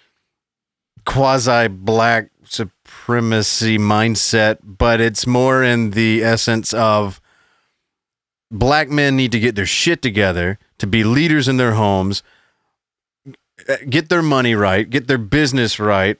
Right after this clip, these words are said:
fucking thrive, succeed, dominate to help build a better, stronger,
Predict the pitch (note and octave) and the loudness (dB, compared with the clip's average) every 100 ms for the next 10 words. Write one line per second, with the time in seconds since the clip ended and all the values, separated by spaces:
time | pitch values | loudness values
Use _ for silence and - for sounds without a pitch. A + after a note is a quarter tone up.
0 | _ - C#3+ - C3 A#2 - B2+ B2 G#2+ | _ -4 -4 -2 -4 -4 -2 0 2 2
1 | G#2 G2 - A2+ - - C#3+ B2+ A2+ G2+ | 2 -2 -2 -2 -2 -2 0 0 0 -2
2 | F#2+ - C3 C3+ B2 G#2+ G2 G2 - _ | -6 -2 2 2 0 0 0 0 -4 _
3 | _ _ - B2+ C3+ C3 A2+ A#2+ A#2+ A#2+ | _ _ -2 0 2 0 -2 0 2 0
4 | A2 F2+ A#2 A2+ A2 A2 G#2 - A#2+ A2 | -2 -2 0 2 2 0 -2 -2 0 0
5 | A2 G#2+ G#2 | 0 0 0